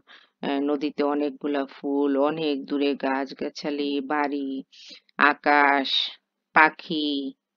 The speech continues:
হ্যাঁ, নিচে নদীতে পানি। তারপরে ওরা সবাই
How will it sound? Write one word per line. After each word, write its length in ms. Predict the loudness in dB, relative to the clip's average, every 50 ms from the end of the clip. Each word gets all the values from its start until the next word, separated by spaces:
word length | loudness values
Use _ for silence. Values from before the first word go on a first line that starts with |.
| _ _
হ্যাঁ, 340 | -2 0 0 0 0 -2 -4 -6 -10 _ _ _ _ _ -20 -20 _ _ -4
নিচে 300 | -4 -4 -4 -2 -2 -2
নদীতে 420 | -2 0 -2 -2 -4 -6 -2 -2 -2 -2 0 _
পানি। 480 | -2 0 0 0 0 0 0 0 0 -2 -2 -4 -4 -8 -10 _ _ _ _
তারপরে 440 | -8 -6 -6 -8 _ -6 -4 -4 -4 -6 -8 _
ওরা 240 | -4 -2 0 2 2 0 0 -2 -6
সবাই 420 | -10 -4 -2 -2 0 2 2 4